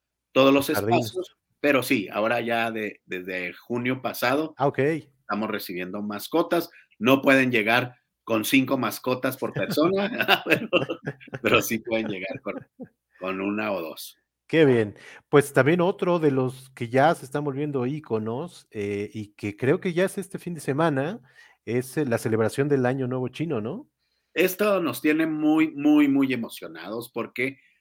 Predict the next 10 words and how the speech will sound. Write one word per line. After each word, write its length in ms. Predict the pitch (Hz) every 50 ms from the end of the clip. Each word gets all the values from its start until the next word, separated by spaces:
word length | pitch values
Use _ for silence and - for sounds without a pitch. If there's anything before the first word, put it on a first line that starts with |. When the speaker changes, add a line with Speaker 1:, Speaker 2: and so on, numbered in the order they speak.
| _ _ _ _ _ _
Speaker 1:
eh, 560 | 113 117 117 113 113 113 110 107 104 104 _ _ _ _ _ _ _ - - _ _
eh, 200 | - 110 110 - -
se 140 | - -
ha 60 | 143 151
logrado 400 | 165 165 165 165 160 156 160 156
conformar 720 | - 147 131 127 - 113 101 98 104 107 110 117 131 127 _
un 280 | 113 127 127 131 135 127
programa. 640 | _ 147 143 139 131 135 139 131 113 104 101 95 _ _ _ _ _ _ _ _ _ _ _
El, 380 | 160 170 170 170 170 170 170 -
el, 760 | 151 156 160 156 156 156 151 151 151 151 147 147 147 -